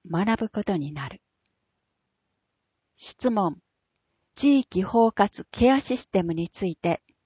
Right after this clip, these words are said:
介護保険法改正により、全国一律の予防給付が、市町村が取り組む地域支援事業に移行し、多様化する。市内の小規模通所介護事業者への影響は。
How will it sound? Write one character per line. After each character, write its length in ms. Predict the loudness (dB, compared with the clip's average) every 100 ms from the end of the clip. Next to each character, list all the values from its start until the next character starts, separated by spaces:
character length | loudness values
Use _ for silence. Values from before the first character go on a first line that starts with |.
| _ _ _ _ -2
介 260 | 4 4
護 120 | 4 2
保 120 | 0
険 320 | 2 2 2
法 260 | 4 4 4
改 260 | 2 0
正 260 | 2 0 0
に 120 | 0
よ 140 | -2 -2
り、 180 | -4 -10 _ _ _ _ 0
全 260 | 4 4
国 340 | 4 0 2 -2
一 180 | 0 2
律 260 | 2 0
の 200 | 0 2
予 160 | 2 2
防 220 | 4 0
給 300 | -2 -2 0
付 140 | 0 -2
が、 220 | 0 -2 _ _ _ _ _ _ _
市 160 | -20 0
町 200 | 2 4
村 240 | 2 -2
が 180 | 0 -2
取 200 | 0 -2
り 20 |
組 180 | -2 -2
む 180 | -2 -4 -6
地 240 | -2 -2
域 180 | 0 -6
支 200 | -2 0
援 200 | 0 0
事 140 | -2
業 240 | 2 2 2
に 120 | -2
移 40 |
行 260 | 0 2 2
し、 300 | 0 -6 -6 _ _ -4
多 140 | 2
様 220 | 4 2
化 160 | -2 -8
す 140 | -6
る。 160 | -8 -10 _ _ _ _ _ _ _ _ -20
市 260 | -4 2
内 280 | 4 4 0
の 240 | 0 -2 -2
小 280 | 0 2 4
規 200 | 2 -2
模 140 | -2
通 260 | -2 -2 0
所 240 | 0 -2
介 300 | 0 0 2
護 180 | 2 0
事 140 | 0
業 240 | 2 2 2
者 200 | 0 -2
へ 100 | 0
の 100 | -4
影 240 | -2 0 4
響 320 | 4 2 0
は。 180 | -6